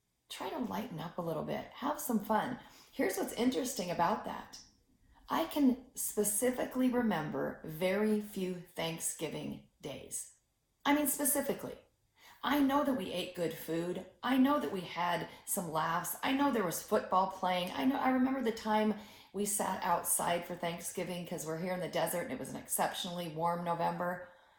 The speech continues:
I remember little bits and pieces. But I don't remember any Thanksgiving as fondly and in as much detail as I do the turkey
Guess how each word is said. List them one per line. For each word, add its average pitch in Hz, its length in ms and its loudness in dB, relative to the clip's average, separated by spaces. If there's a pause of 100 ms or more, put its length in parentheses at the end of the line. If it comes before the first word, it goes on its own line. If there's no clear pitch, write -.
(340)
I 247 120 -2
remember 262 320 4
little 226 200 -2
bits - 320 0
and - 140 -8
pieces. - 560 -8 (1080)
But 226 100 -4
I 262 60 2
don't 320 200 0
remember 220 840 4 (320)
any 277 380 2
Thanksgiving 165 840 -2 (760)
as 190 240 0
fondly 208 840 2 (1400)
and 180 160 -4 (120)
in 233 300 0
as 180 180 -4
much 185 300 -4
detail 190 600 0
as 160 120 -6
I 170 120 -4
do 156 380 -2 (840)
the 185 100 -2
turkey 147 600 -6